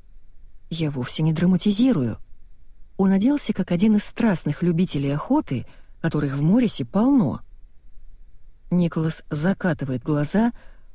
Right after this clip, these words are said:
но в настроении заметна какая-то перемена. Он слишком спокоен. Вот что выводит меня из равновесия.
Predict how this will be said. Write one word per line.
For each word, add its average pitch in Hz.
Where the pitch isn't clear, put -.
но 170
в 165
настроении 175
заметна 156
какая-то 190
перемена. 185
Он 202
слишком 247
спокоен. 151
Вот 156
что -
выводит 160
меня 156
из 180
равновесия. 202